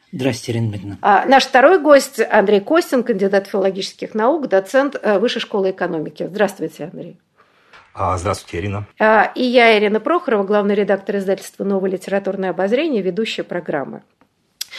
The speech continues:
Speaker 2: Но вот, коллеги, знаете, на самом деле я бы начала, э, как ни странно, от, э, современности. И, э, в последние годы, и, как ни странно, начиная с девяностых годов, когда,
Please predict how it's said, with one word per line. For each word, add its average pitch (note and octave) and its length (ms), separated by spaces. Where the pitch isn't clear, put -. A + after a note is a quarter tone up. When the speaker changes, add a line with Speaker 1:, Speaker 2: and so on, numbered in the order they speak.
Speaker 2:
Но C4 160
вот, - 200
коллеги, C#4+ 460
знаете, D4 380
на G#3 160
самом C#4 320
деле F4 280
я C4 280
бы C#4 160
начала, C4 720
э, A3 220
как A3+ 240
ни B3 80
странно, B3+ 640
от, - 320
э, A3+ 160
современности. B3+ 1000
И, C4 320
э, A#3+ 300
в A#3 120
последние C4 580
годы, A3 460
и, - 180
как B3+ 240
ни C#4+ 60
странно, D4 400
начиная B3 420
с - 20
девяностых B3 580
годов, E3+ 520
когда, F3+ 580